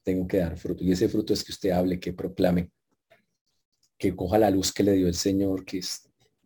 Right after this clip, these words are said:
la palabra que ya tiene, que la abra, la esparza, la, la cuente, la lleve por todas partes.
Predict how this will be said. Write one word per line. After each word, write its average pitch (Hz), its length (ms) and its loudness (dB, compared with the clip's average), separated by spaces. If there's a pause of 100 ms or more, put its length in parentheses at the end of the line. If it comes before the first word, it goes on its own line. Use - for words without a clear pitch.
(100)
la 85 160 -12
palabra 87 440 0
que 98 160 -4
ya 87 180 -4
tiene, 98 260 -2
que 95 140 -2
la 85 300 0
abra, 90 320 -2
la 82 140 -6
esparza, 92 580 -2
la, 82 200 -4 (280)
la 90 200 2
cuente, 95 440 2
la 85 220 -4
lleve 95 340 2
por 90 180 -4
todas 82 260 -6
partes. 87 560 -8